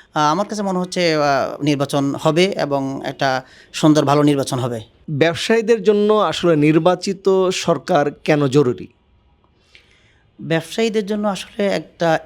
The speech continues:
Speaker 1: স্থিতিশীল সরকারের প্রয়োজন।
Speaker 2: হ্যাঁ, স্থিতিশীল।
Speaker 1: হুম, যেটা একটা স্থিতিশীল সরকার ব্যবস্থা যদি না থাকে, সেক্ষেত্রে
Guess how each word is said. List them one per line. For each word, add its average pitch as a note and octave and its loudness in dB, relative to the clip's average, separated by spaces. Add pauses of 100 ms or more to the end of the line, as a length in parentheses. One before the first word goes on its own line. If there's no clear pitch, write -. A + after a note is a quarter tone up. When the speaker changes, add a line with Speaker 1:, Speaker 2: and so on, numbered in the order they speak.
(140)
Speaker 1:
স্থিতিশীল A#3+ 2
সরকারের D3+ 0
প্রয়োজন। B2 -6
Speaker 2:
হ্যাঁ, - -14
স্থিতিশীল। A#2 -16
Speaker 1:
হুম, B2 -8 (100)
যেটা D#3+ -2
একটা - -4
স্থিতিশীল G#3+ -2
সরকার F3+ 2
ব্যবস্থা G#3 2
যদি F#3+ 2
না D3+ 6
থাকে, F3 -2 (360)
সেক্ষেত্রে G3 0